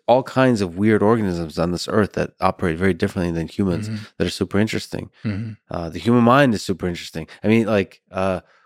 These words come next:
Speaker 1: weirdness and complexity is, is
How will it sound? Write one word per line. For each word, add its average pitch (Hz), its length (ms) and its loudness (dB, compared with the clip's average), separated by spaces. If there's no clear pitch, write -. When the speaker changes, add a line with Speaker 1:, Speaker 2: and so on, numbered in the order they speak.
Speaker 1:
weirdness 127 880 2
and 95 180 -8
complexity 90 1000 -2
is, 95 420 -6
is 98 300 -2